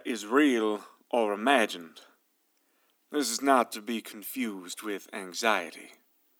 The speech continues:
It's believed that we possess only two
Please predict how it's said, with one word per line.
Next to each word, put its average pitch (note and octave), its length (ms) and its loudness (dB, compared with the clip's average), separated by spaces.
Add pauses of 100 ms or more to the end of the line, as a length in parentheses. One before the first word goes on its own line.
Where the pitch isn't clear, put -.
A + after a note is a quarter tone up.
(1120)
It's D#3+ 220 0
believed D#3+ 920 4 (260)
that C3 220 -2
we D3+ 160 4
possess C3 720 2
only C3 380 2
two A2+ 640 0